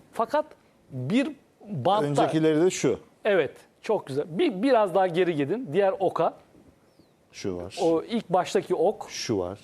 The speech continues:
Speaker 1: Evet.
Speaker 2: Biraz aralık büyük.
Speaker 1: Aynen.
Speaker 2: İlki
Speaker 1: Şu an
Speaker 2: bu.
Speaker 1: olduğu gibi. Momentuma
Speaker 2: Sonrası
Speaker 1: bakın.
Speaker 2: bu.
Speaker 1: Momentum göstergesine bakın. Aşağıda kırmızıyla çizdiğimiz.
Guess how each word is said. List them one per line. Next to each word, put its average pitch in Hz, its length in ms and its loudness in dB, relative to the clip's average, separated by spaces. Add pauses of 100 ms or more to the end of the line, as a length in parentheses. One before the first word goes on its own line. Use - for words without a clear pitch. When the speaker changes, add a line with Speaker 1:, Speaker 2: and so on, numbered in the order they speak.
(220)
Speaker 1:
Evet. 160 260 2 (1040)
Speaker 2:
Biraz 92 400 -6 (160)
aralık 98 460 -6
büyük. - 460 -12 (480)
Speaker 1:
Aynen. 202 280 0
Speaker 2:
İlki - 160 0
Speaker 1:
Şu 269 100 4
an 262 120 2
Speaker 2:
bu. 277 60 4
Speaker 1:
olduğu 262 260 2
gibi. 156 280 0 (1600)
Momentuma 220 680 2
Speaker 2:
Sonrası 226 140 2
Speaker 1:
bakın. 202 180 2
Speaker 2:
bu. - 60 -4 (560)
Speaker 1:
Momentum 220 600 0
göstergesine 185 680 2
bakın. 170 340 0 (200)
Aşağıda 165 420 0
kırmızıyla 160 760 0 (420)
çizdiğimiz. 151 680 0